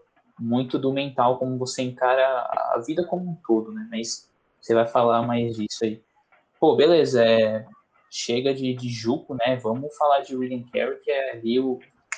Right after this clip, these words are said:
o ritmo é outro, o nível ali é, é pancada. É, a gente fez aqui com a, com a Ana Paula, pô, joga pouco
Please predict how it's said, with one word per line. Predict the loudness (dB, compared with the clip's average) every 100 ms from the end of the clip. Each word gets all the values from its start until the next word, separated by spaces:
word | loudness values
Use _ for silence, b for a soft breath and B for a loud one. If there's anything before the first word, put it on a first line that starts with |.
| -10 0
o | 0
ritmo | 2 -2 -2 0 4
é | 4
outro, | 4 2 4 2
o | 2
nível | 0 0 0
ali | 2 2
é, | 0
é | -4 -6 -6 -2
pancada. | -2 -2 -2 2 2 2 -2 -6 -18 _ _ _ -2
É, | 2
a | 2
gente | 2 0
fez | 4 4
aqui | 4 2 0 2
com | 4
a, | 4 2
com | 2
a | 2
Ana | 4 0 -2
Paula, | 2 4 6 4 2 -4 _ -20 -20 _ _
pô, | 2 2 0 _ _ -8
joga | 0 2 2
pouco | -2 -2 -2 -4 -4 -8